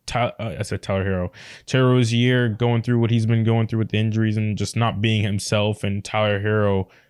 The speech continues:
being out here, like, two weeks ago publicly saying, like, "I'm just trying to fi-, find my role and be more of a catch and shoot guy." There's just so much that they're trying to figure out. And you can tell Eric Spoelstra has been fighting for his life. A couple podcast episodes ago, or maybe it was a stream nine, nine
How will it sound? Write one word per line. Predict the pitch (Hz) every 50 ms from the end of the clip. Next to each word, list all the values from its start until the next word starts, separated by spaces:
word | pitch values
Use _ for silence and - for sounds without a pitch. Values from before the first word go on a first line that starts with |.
| _ - -
being | 92 113 113 113 110
out | 107 98 104
here, | 101 107 110 107 101 101 98 101 -
like, | 107 107 101 - _ -
two | - - 120
weeks | 110 117 110 - - 101
ago | 104 101 98 98 95 92 98 - _ _ _ -
publicly | - 135 131 120 117 110 113 110
saying, | 104 - 110 107 110 101
like, | 101 95
"I'm | 95 107 110
just | 107 101 -
trying | - 110 107
to | 104 101 98 - - - - _ _
fi-, | _ - - - - 110 107 - -
find | - - 113 113 117 113 110
my | 113 110
role | 107 131 120 120 113 110
and | 104 101
be | 110 110
more | 110 110 110 113 110
of | 104
a | 101
catch | - - - 135 113 - 113
and | 98
shoot | - - 135 127 95
guy." | - 104 98 95 92 92
There's | 90 104 117 123
just | 131 - - -
so | - 143 151 139
much | 135 139 135 - - -
that | 117 110 -
they're | 107 98
trying | - - 120 113
to | 107 101
figure | - - 120 113 101 104 101 98
out. | 101 107 117 - - - - - - - -
And | - 123
you | 151
can | 147 143
tell | - 156 151 135 -
Eric | 127 131 127 -
Spoelstra | - - 123 120 -
has | 117 107 104
been | 110 104
fighting | 92 - 104 110 110 107 101
for | - 113 113 113
his | 107 101 101
life. | 98 98 104 107 113 - - - - - - - _ -
A | -
couple | - 127 120 110 107
podcast | 104 107 104 104 - 113 110 104 98 - -
episodes | 104 - - - - 107 104 98 107
ago, | 98 101 104 104 101 101
or | 82 92 98
maybe | 107 110 104 107
it | 107
was | 107 104 98
a | 101
stream | - - - 107 104 104
nine, | 101 101 104 101 - - -
nine | - 101 101 101